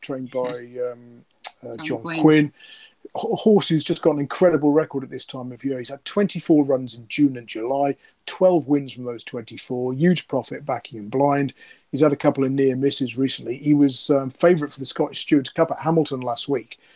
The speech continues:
Speaker 1: And they've gone like the absolute clappers in that race. He's finished third. The winner, the second, the fourth have all come from well back.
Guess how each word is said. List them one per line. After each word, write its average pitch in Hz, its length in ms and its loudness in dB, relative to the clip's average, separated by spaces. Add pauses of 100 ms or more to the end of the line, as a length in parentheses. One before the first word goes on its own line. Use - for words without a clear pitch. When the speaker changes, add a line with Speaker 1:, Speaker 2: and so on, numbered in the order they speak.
(320)
Speaker 1:
And 139 160 -4
they've 143 140 0
gone 208 200 6
like 143 200 2
the - 140 -4
absolute 139 560 -6
clappers 139 540 -2
in 123 100 -10
that - 240 -12
race. - 260 -12
He's 127 160 -6
finished - 480 2
third. 127 360 0
The 123 80 -6
winner, 160 340 4
the 147 100 -4
second, 139 440 -4
the 123 60 -12
fourth 143 440 2
have 127 140 -6
all 156 180 4
come 131 240 -8
from 120 200 -20
well 120 200 -2
back. 104 400 -6